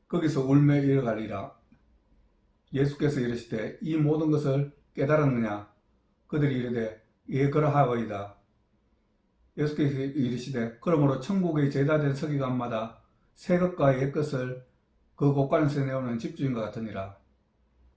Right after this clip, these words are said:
예수께서 이 모든 비유를 마치시고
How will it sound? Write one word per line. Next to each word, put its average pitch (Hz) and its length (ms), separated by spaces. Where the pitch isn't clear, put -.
예수께서 151 440
이 151 140
모든 143 420
비유를 147 240
마치시고 131 800